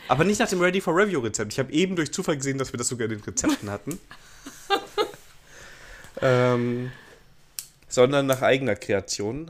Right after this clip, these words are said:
Speaker 1: aber ja.
Speaker 2: Ja.
Speaker 1: Na und jetzt vielen Dank, äh, <laughs> tut mir leid, Zukunft Sandra, für all die Re-,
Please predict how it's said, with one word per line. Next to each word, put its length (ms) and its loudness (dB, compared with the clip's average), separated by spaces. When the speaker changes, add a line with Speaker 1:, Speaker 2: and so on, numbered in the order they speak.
Speaker 1:
aber 580 -2
ja. 60 -6
Speaker 2:
Ja. 160 0
Speaker 1:
Na 80 4
und 120 4
jetzt 240 2
vielen 200 2
Dank, 260 2
äh, 460 4
<laughs> 280 2
tut 120 -6
mir 60 4
leid, 280 2
Zukunft 340 -8
Sandra, 300 2
für 300 6
all 180 4
die 120 -2
Re-, 460 -4